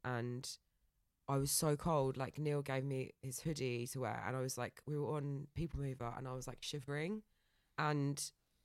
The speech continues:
and I think back now and I'm like, "You idiot, why did you not just," 'cause, you know,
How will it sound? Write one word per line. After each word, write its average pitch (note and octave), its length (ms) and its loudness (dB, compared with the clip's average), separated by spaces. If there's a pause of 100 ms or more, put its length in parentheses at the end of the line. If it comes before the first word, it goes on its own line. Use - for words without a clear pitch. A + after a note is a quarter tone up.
(120)
and D#3+ 100 2
I D#3+ 80 4
think E3 180 0
back D3+ 220 6
now D#3+ 140 6
and C#3+ 80 4
I'm C#3+ 80 2
like, - 180 -4
"You - 100 -8
idiot, C#3+ 340 -4
why D#3+ 140 -2
did E3 160 -4
you D#3+ 80 -4
not D#3 220 -4
just," C#3+ 260 -4
'cause, C#3+ 260 -4
you D#3+ 80 -2
know, A2+ 300 0